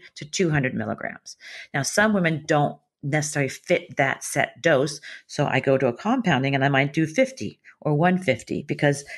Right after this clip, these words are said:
they need just somewhat in between. It's not like all those doses, everyone fits it. But the good news is that the, um, pharmaceutical companies are making more dosages. So we have a lot more ability to tailor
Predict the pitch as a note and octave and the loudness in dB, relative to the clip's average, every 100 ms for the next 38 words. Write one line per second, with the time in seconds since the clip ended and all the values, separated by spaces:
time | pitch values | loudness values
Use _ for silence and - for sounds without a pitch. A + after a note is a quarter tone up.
0 | - D3 D3+ D#3+ D3 - D3+ D3+ - E3+ | 0 2 4 2 0 0 0 -2 -4 -2
1 | D#3+ D#3 D#3 C#3+ D3 - F3 B2 G#2 - | 0 0 -2 -2 -4 -2 -2 0 -4 -6
2 | - D3 D3 C#3+ C3+ - - _ C#3 D3+ | -6 -2 0 0 -2 -8 -20 _ -2 2
3 | D3 C#3 - C#3 C#3+ C#3+ - - - - | 2 2 0 0 0 -4 -6 -18 -20 -20
4 | - _ D3+ D3+ C#3+ C#3+ E3 - A#2 - | -20 _ 2 4 2 2 -2 0 -4 -6
5 | - - - - F#3+ A3 G#4+ E4 F#3 E3 | -12 -18 -8 -4 -2 0 2 2 2 4
6 | D#3 D3 C3 - B2+ A#2 - G3+ F#3+ F#3+ | 2 2 2 2 0 -2 -2 0 0 0
7 | F#3 D#3 D3+ D3 D3+ E3 E3+ D3+ D3+ C#3 | 0 0 -2 -2 2 2 2 0 -2 -2
8 | C#3+ D3 E3+ C3+ C#3+ D3+ D3+ G#3 C#4 D4 | 0 2 2 2 2 2 2 0 0 0
9 | - - - - - E3 D#3+ D3 D3+ D3 | -6 -18 -20 -6 0 2 4 4 2 2
10 | C#3+ C#3 - D3 C#3 C3+ C3+ B2 - - | 2 2 0 -2 -2 0 2 0 -2 -6
11 | - B2 - D#3 D#3 C#3+ C#3 C#3+ - - | -4 -2 0 2 2 2 0 -2 -6 -10
12 | _ - F3+ F3 F3+ D3 - | _ -4 2 4 4 4 2